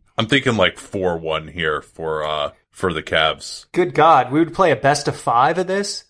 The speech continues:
Speaker 2: Uh, a best of
Speaker 1: No,
Speaker 2: seven?
Speaker 1: no, best of, yeah, of course. It's, I mean,
Speaker 2: Wor-, a wor-,
Speaker 1: you,
Speaker 2: a
Speaker 1: you,
Speaker 2: worst,
Speaker 1: you, you
Speaker 2: worst
Speaker 1: can't
Speaker 2: of, worst of seven? <laughs> All right.
Speaker 1: Yeah. Okay. No, I, I think you're gonna, you're gonna advance here.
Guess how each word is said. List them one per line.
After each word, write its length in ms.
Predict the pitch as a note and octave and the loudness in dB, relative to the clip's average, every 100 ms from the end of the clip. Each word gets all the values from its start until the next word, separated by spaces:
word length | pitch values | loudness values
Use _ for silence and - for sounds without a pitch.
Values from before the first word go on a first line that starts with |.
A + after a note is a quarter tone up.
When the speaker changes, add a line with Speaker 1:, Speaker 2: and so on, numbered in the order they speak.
| - | -6
Speaker 2:
Uh, 200 | C#3+ C#3+ C#3+ | 0 0 0
a 60 | |
best 280 | B2 D#3 - | 2 0 0
of 60 | B2 | 2
Speaker 1:
No, 120 | D#3 | 4
Speaker 2:
seven? 220 | - - | 6 4
Speaker 1:
no, 40 | F#2+ | 4
best 280 | B2+ - | 2 2
of, 160 | G#2 - - - | -4 -4 -10 -6
yeah, 180 | F#3+ E3 | 2 2
of 80 | G2 | 2
course. 360 | G3 F#2+ - - | 0 -2 -4 -16
It's, 340 | _ _ - F2+ - | _ _ -20 -18 -10
I 80 | F2+ | -8
mean, 260 | F2 D#2 - - | -8 -10 -20 -12
Speaker 2:
Wor-, 200 | B2+ E3 | -2 -2
a 200 | E3+ C3+ | -2 -2
wor-, 140 | C#3+ F3 | 2 2
Speaker 1:
you, 60 | |
Speaker 2:
a 120 | C3 A2+ | 2 2
Speaker 1:
you, 100 | D#3 | 4
Speaker 2:
worst, 240 | F3+ A#3 | 4 4
Speaker 1:
you, 120 | D3 | 4
you 60 | D#3+ | 4
Speaker 2:
worst 240 | F3+ F#3+ D#3+ | 4 4 2
Speaker 1:
can't 300 | D#3 - F3 | 0 -2 -10
Speaker 2:
of, 120 | C#3+ | -4
worst 360 | E3 F#3 - | -2 -2 -2
of 120 | F#3 D3+ | -4 -2
seven? 600 | - E3+ F3 G3 G#3 - _ - | 0 0 0 -4 -8 -12 _ -20
<laughs> 100 | G3 - G#3+ - - - - F3+ _ E3+ _ _ - G#2+ G#3 G3+ D#3+ A3+ G#3 - - | -20 -18 -16 -14 -14 -16 -14 -16 _ -20 _ _ -20 -18 -16 -16 -16 -18 -20 -18 -4
All 120 | F3 | 0
right. 440 | E3+ F3 E3+ A2+ - _ - | 2 2 -2 -4 -12 _ -2
Speaker 1:
Yeah. 360 | A#2+ C3 G2+ - | 4 6 4 2
Okay. 340 | A#2+ A#2+ A#2+ A2+ | 0 2 2 4
No, 80 | A#2+ | 4
I, 160 | G#2+ | 4
I 60 | A#2+ C3+ C#3 D#3+ | 4 2 4 2
think 200 | F3 D3+ | 2 2
you're 120 | C#3 | 2
gonna, 320 | B2+ A#2+ G#2 A2 | 4 4 2 2
you're 160 | A#2+ | 0
gonna 180 | C3 A2+ | 2 0
advance 480 | F2+ G2+ G2 F2+ - | 0 0 0 -2 -4
here. 380 | F#2+ F#2 F2 | 0 2 0